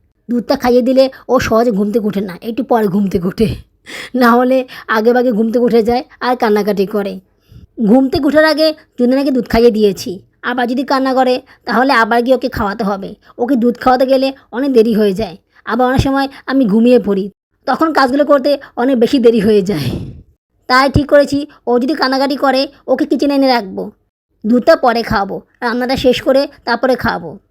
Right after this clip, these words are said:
তারপরও ও যদি খুব বেশি জ্বালায় তাহলে খাইয়ে দিব। আজকে তিন মেয়ের কাপড় বানাতে দিব, টাকা জমানো হয়ে গিয়েছে। কাজ শেষ করে মার্কেটে গিয়ে ফলস কাপড় কিনে নেব, তারপর গিয়ে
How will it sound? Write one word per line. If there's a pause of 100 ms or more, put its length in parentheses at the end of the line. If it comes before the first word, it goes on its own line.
(160)
তারপরও (260)
ও
যদি
খুব
বেশি
জ্বালায়
তাহলে
খাইয়ে
দিব। (1080)
আজকে
তিন
মেয়ের
কাপড়
বানাতে
দিব, (520)
টাকা
জমানো
হয়ে
গিয়েছে। (800)
কাজ
শেষ
করে (340)
মার্কেটে
গিয়ে
ফলস
কাপড়
কিনে
নেব, (360)
তারপর
গিয়ে